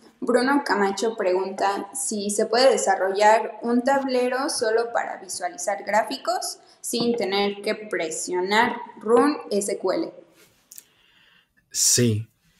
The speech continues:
Speaker 2: am, especialmente si ya tienes una idea del gráfico que quieres tener.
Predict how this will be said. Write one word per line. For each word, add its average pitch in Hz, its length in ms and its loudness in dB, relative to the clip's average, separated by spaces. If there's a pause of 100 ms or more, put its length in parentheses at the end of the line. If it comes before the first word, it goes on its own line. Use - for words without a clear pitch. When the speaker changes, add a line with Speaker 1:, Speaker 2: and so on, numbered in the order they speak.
(200)
Speaker 2:
am, 101 520 0 (640)
especialmente 127 760 2
si 117 140 2
ya 110 160 6
tienes 127 360 0
una 123 180 2
idea 123 340 4
del 113 260 4
gráfico 107 460 0
que 104 120 -2
quieres - 280 0
tener. - 280 -4